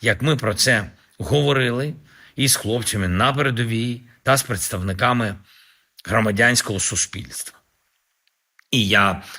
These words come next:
вдячний усім, хто був залучений до розробки цього нового функціоналу.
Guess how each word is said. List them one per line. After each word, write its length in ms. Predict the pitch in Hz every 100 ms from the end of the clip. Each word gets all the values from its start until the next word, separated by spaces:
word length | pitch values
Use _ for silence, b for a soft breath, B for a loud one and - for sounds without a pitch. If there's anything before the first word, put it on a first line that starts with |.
| -
вдячний 540 | 101 113 98 - 98
усім, 340 | 92 - 135 107
хто 200 | - 95
був 300 | 98 92 - B
залучений 840 | 101 127 127 117 95 - - - _ -
до 240 | 101 87
розробки 760 | 92 90 104 151 151 - 131 127 B B
цього 560 | - 107 82 107 135 - -
нового 680 | 113 101 101 131 123 127 123
функціоналу. 760 | - 107 - 101 82 69 -